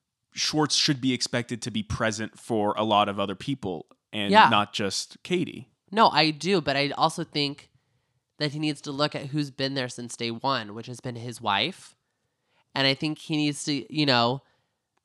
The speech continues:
Speaker 1: He
Speaker 2: show
Speaker 1: can't take her
Speaker 2: her
Speaker 1: for granted
Speaker 2: He
Speaker 1: in that
Speaker 2: can't take her
Speaker 1: moment.
Speaker 2: for
Speaker 1: Yeah.
Speaker 2: granted. He needs to show her that sh-, he still cares about her, even though he's giving so much of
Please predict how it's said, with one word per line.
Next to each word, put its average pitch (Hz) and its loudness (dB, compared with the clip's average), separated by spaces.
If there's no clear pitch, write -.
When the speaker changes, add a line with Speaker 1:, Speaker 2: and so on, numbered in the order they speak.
Speaker 1:
He 151 0
Speaker 2:
show 190 8
Speaker 1:
can't 202 4
take 202 6
her 190 8
Speaker 2:
her 160 4
Speaker 1:
for 120 -2
granted 101 0
Speaker 2:
He 101 0
Speaker 1:
in 95 0
that 226 2
Speaker 2:
can't 220 4
take 190 -2
her 160 2
Speaker 1:
moment. - -10
Speaker 2:
for 127 -2
Speaker 1:
Yeah. 85 0
Speaker 2:
granted. 110 -6
He 170 -8
needs 170 0
to 175 -4
show 156 4
her 151 6
that 143 0
sh-, - -8
he 160 -4
still 151 -2
cares 151 0
about 127 0
her, 120 0
even 147 -2
though 135 2
he's 120 -8
giving 120 -8
so 127 -12
much 120 -4
of 113 -14